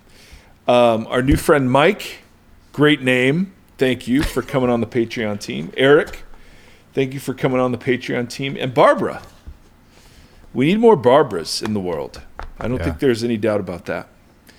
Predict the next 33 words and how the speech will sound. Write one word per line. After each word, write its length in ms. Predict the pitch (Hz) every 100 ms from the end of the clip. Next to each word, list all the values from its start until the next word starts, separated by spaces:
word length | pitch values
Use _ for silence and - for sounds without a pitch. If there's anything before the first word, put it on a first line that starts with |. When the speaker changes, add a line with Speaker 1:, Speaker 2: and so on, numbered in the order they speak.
| _ - -
Speaker 1:
So 560 | - 135 123 120 120
I 60 | 120
wanna 220 | 147 139
thank 360 | - 135 135 -
each 240 | 143 -
of 140 | 127 110
you 500 | 110 113 113 117 -
for 840 | - - 120 110 110 104 107 107 -
your 420 | 110 120 120 120
generous 720 | 110 104 127 131 143 143 - -
and 160 | 107 -
kind 640 | - 127 123 127 135 143 - _ - _ _ _
support. 600 | - 147 - 415 - - - 123
It, 360 | 123 131 - 113
um, 540 | 123 120 110 107 104 - _ -
it 140 | 117
really 240 | 131 143 131
does 240 | 135 113
mean 140 | 123
a 40 | 120
lot 240 | 117 113
to 200 | - 92
us. 300 | 85 - - - _
And 600 | 104 104 101 98 98 95
as 300 | 104 107 104
we 240 | 110 110 107
say, 540 | - 123 123 156 175 - - - - - - -
uh, 360 | 113 107 104 107
we're 200 | 117 123
a 60 | 110
five 280 | 127 123
oh 120 | 120 120
one 600 | 117 113 113 113 110